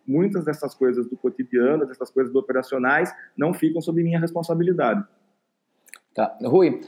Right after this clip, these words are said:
Speaker 2: é, aproveitando aqui já esse encaixe que você tá colocando, é, eu acho que isso é uma grande dificuldade das escolas, né? Elas entram numa,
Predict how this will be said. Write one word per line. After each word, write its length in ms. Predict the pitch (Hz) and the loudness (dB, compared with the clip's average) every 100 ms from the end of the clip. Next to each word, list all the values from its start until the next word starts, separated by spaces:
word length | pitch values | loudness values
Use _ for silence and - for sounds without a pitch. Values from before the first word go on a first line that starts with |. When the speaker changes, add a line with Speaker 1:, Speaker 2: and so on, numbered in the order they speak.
| - | -2
Speaker 2:
é, 180 | 117 - | 0 2
aproveitando 500 | - 170 156 175 208 | 4 4 4 4 4
aqui 380 | 185 - 143 110 | 4 2 2 4
já 180 | 123 | 4
esse 200 | 120 - | 4 0
encaixe 440 | 107 127 123 - 101 | -2 2 2 0 -6
que 60 | |
você 80 | - | -4
tá 160 | 101 107 | -2 0
colocando, 640 | 101 95 - 131 107 82 - - _ - | 2 2 6 6 4 -2 -10 -20 _ -4
é, 960 | 92 95 92 90 85 80 76 73 - | 2 4 4 4 2 0 -4 -6 -2
eu 120 | 107 117 | 4 4
acho 140 | - | 4
que 60 | 143 | 2
isso 100 | 147 | 4
é 40 | |
uma 100 | 131 | 4
grande 180 | 123 131 | 4 0
dificuldade 480 | - 135 123 123 123 | -2 0 4 4 6
das 160 | 123 | 4
escolas, 600 | 123 - - 95 87 82 78 | 2 0 4 6 6 2 0
né? 180 | 87 | 2
Elas 260 | 87 92 87 | 4 4 2
entram 400 | 104 113 107 110 | 2 2 0 2
numa, 480 | 101 98 90 80 | 2 2 0 -2